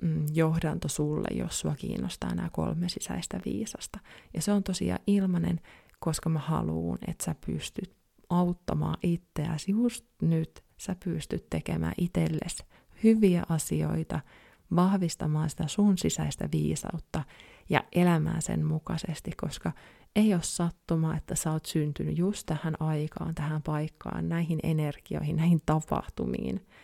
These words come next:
koska sulla on tehtävä. Sulla on tehtävä, ja mitä enemmän sä oot linjassa,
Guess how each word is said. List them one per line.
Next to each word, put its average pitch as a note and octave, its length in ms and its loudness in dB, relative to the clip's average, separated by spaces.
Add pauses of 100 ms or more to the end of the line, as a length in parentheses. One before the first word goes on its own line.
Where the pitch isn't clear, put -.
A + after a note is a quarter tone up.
(460)
koska D#3 200 -2
sulla F3+ 440 0
on D3+ 200 -4
tehtävä. - 500 -10 (680)
Sulla G#3 300 2
on F3 80 4
tehtävä, E3+ 420 -2
ja - 80 -2
mitä D#3+ 260 -2
enemmän E3+ 380 2
sä - 120 -2
oot D#3 140 -4
linjassa, D3+ 580 0